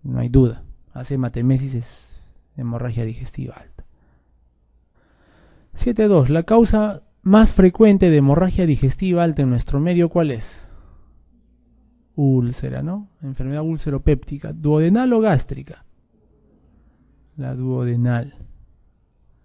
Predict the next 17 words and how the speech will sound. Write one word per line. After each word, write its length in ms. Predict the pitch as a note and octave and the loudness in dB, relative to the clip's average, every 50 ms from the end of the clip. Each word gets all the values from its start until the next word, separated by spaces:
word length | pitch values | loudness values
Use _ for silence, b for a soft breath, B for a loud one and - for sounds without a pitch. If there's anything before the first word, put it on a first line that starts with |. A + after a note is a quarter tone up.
| _ - - | _ -20 -12
¿Sí? 180 | - D3+ F3+ - b b b b b b b b b b b b b b b b _ _ _ _ _ _ _ _ _ _ _ _ _ _ _ - | -10 -10 -10 -10 b b b b b b b b b b b b b b b b _ _ _ _ _ _ _ _ _ _ _ _ _ _ _ -8
Y 140 | G3 F3 | -4 -2
ahora, 260 | E3 D#3+ D#3+ D#3+ D3 - _ _ _ _ | -2 -2 -2 -4 -6 -10 _ _ _ _
¿qué 140 | - - A#3 | -8 -8 -4
complicaciones 760 | - A#3 A3 G3+ F#3+ - - - E3+ - A3 G#3+ G3+ F#3+ - | 0 0 0 2 0 -2 -2 -4 -4 -2 0 0 0 0 4
puede 200 | - - G3+ F#3+ | 6 6 6 6
tener 220 | - F3 F3 F3+ | 2 -2 -2 0
esta 240 | F#3 F3+ E3+ - E3+ | 2 2 2 2 2
úlcera 380 | E3+ F3 F#3 F3 - F3 E3+ D#3+ | 0 0 2 2 2 2 2 2
duodenal? 600 | D3 C#3 C3+ C#3 C#3+ D3+ D3+ C3 A#2+ A#2 B2 C3 - - _ _ _ _ _ _ _ _ - G#3+ G#3+ - _ _ _ B3+ | 2 2 2 2 2 2 2 0 0 -4 -8 -12 -16 -18 _ _ _ _ _ _ _ _ -18 -16 -16 -18 _ _ _ -8
Una 260 | F#3 E3+ E3 D#3+ D#3 | -4 -2 0 -2 0
complicación 760 | - D#3 D3 C3+ - B2+ B2+ - C3+ C3+ - - F3+ F3+ F3 | 0 -2 -2 -2 -2 -4 -4 -4 -6 -4 -2 -2 -2 -2 -4
aguda 560 | E3+ E3 E3 E3+ D#3+ D3 D3 E3+ G3+ A#3 - _ _ - _ - | -4 -2 -2 0 2 2 2 0 -2 -6 -10 _ _ -20 _ -8
es 360 | - C3 B2 A#2+ - - - | -6 -4 -4 -4 -6 -10 -8
una 260 | G3+ D3+ C3 C3+ C3 | -4 -2 -2 -2 0
perforación, 760 | C3 - - - - A#2+ - - - - G3+ F#3+ C#3+ G#2+ G2 - - - - _ _ _ _ _ _ _ _ _ - | 0 -2 -2 -2 -6 -8 -8 -8 -6 -2 -2 -2 -2 -2 -6 -8 -14 -18 -20 _ _ _ _ _ _ _ _ _ -10
¿verdad? 300 | C#3 B2 B2+ C#3 E3 - | -8 -6 -6 -6 -6 -8